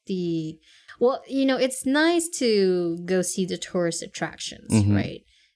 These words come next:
Speaker 1: And all that. But I also wanna experience, you know, the local food, the local underrated places. And they're usually cheaper too.
Speaker 2: Yeah,
Speaker 1: So
Speaker 2: definitely.
Speaker 1: I do my research on that. You know, locals' favorite spots. And then also,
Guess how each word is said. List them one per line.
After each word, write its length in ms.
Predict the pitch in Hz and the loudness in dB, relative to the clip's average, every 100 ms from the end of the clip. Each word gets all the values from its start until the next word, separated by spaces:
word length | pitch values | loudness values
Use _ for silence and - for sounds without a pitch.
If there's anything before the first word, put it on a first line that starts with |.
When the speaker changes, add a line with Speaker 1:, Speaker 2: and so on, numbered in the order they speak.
| _ | _
Speaker 1:
And 180 | 170 170 | -8 -6
all 140 | 165 | -6
that. 280 | 170 170 - | -8 -10 -4
But 180 | 208 - | -4 -4
I 80 | 196 | -8
also 240 | 202 196 254 | -6 -6 -2
wanna 200 | 240 226 | -2 -2
experience, 920 | 196 - - 190 185 180 180 - - _ _ | -4 -6 -4 -2 0 -2 -4 -8 -12 _ _
you 100 | 190 | -8
know, 120 | 175 | -6
the 160 | 190 196 | -6 -2
local 300 | 226 226 254 | -2 0 -4
food, 460 | 240 294 190 - - | -4 -4 -4 -4 -4
the 100 | 190 | -2
local 1120 | 185 196 202 214 196 196 190 190 190 185 180 - | 0 -2 -2 -2 0 0 0 0 -2 -4 -6 -6
underrated 1080 | 170 202 196 190 185 185 190 185 185 170 - | -2 0 2 2 2 2 0 2 0 -2 -6
places. 760 | 214 247 - - - 190 - _ _ _ _ _ | -6 -6 -8 -10 -16 -16 -16 _ _ _ _ _
And 180 | 185 180 | -2 2
they're 140 | 185 | 0
usually 420 | 180 202 226 190 | 2 0 0 -2
cheaper 380 | 165 - 170 156 | -2 -6 -6 -8
too. 260 | - 220 - | -8 -6 0
Speaker 2:
Yeah, 280 | 214 98 - - _ | 2 2 0 -10 _
Speaker 1:
So 80 | 95 | 0
Speaker 2:
definitely. 280 | 240 240 233 | 2 0 0
Speaker 1:
I 120 | 247 254 | -2 -6
do 160 | 262 | -4
my 140 | 226 180 | -4 -4
research 440 | 170 170 - 165 | -4 -4 -6 -8
on 140 | 165 160 | -8 -8
that. 300 | 156 160 180 _ _ _ _ _ _ _ 208 | -8 -10 -12 _ _ _ _ _ _ _ -4
You 140 | 190 | -4
know, 120 | 180 | -2
locals' 480 | 170 180 175 180 175 | 0 0 0 -4 -2
favorite 320 | - 175 170 | -4 -4 -4
spots. 720 | - - 208 185 - - - - | -10 -4 -2 -2 -6 -8 -8 -6
And 180 | 196 202 | -2 0
then 260 | 208 202 202 | 2 0 2
also, 720 | 196 208 - 208 170 165 165 | 0 0 0 2 2 0 -4